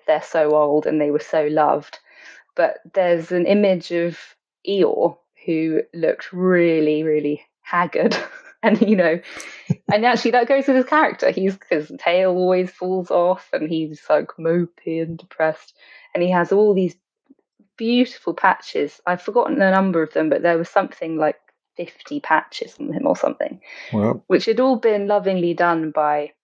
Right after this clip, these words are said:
Speaker 1: the family. And they were just falling apart, I s-, uh, f-, sup-, uh, according to the article I read about the, about what, the restoration.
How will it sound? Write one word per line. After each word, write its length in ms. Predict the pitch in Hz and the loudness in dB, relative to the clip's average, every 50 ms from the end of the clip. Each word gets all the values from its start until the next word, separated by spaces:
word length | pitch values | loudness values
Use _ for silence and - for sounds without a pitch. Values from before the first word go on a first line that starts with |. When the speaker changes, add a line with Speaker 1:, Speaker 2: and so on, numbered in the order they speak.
| _ _ _ _ _ _ _ _ | _ _ _ _ _ _ _ _
Speaker 1:
the 100 | - 180 | -12 -10
family. 720 | - - 185 190 190 185 165 - - - 180 175 180 - _ _ _ _ _ _ _ - | -4 0 0 0 0 0 -2 -2 -2 -2 -4 -4 -6 -10 _ _ _ _ _ _ _ -2
And 500 | 180 180 175 175 175 170 170 175 180 - _ _ _ _ _ _ _ _ _ _ _ - | 0 0 0 0 0 -2 -4 -6 -8 -10 _ _ _ _ _ _ _ _ _ _ _ -20
they 320 | 196 190 - 208 202 208 202 | -16 -6 -2 0 2 2 2
were 120 | 202 202 | 2 0
just 460 | 190 - - 240 226 202 180 - - - | 0 0 0 0 0 0 -2 -8 -18 -10
falling 520 | - - 190 190 180 180 175 165 160 156 | -4 0 2 2 2 2 2 0 -2 -4
apart, 440 | 147 - - 165 156 151 151 147 - - | -6 -2 0 0 2 2 0 -2 -2 -4
I 80 | 156 | -8
s-, 160 | 156 - _ _ _ | -8 -10 _ _ _
uh, 100 | - 143 - - - | -4 -4 -4 -6 -12
f-, 280 | - - - - - | -20 -18 -16 -16 -10
sup-, 320 | - - 180 - - 175 - - | -6 -6 -6 -6 -6 -2 0 2
uh, 160 | 165 160 - - | 4 4 4 2
according 600 | - 175 - - 196 185 180 160 165 160 156 - | 0 0 2 4 4 4 4 4 4 2 0 -2
to 180 | - - 156 | -2 -4 -2
the 140 | 147 175 - | 0 0 0
article 640 | - 165 165 - - - - - - - - - | 2 0 0 -2 -4 -12 -18 -12 -6 -4 -2 -2
I 100 | 165 165 | -2 -2
read 260 | 165 170 165 160 156 - | 0 0 0 0 0 -2
about 480 | - - 156 - - - - - - | -2 0 2 2 0 0 -4 -10 -8
the, 180 | - - - - _ | -6 -6 -6 -6 _
about 360 | - 175 - 160 156 151 - - | -10 -4 0 0 0 2 0 0
what, 180 | - - - _ - | -2 -4 -4 _ -4
the 100 | - - 165 | -2 -2 -2
restoration. 640 | 170 - - - - 160 160 160 - - - 170 | -2 -4 -6 -6 -4 -2 -2 -4 -4 -8 -14 -14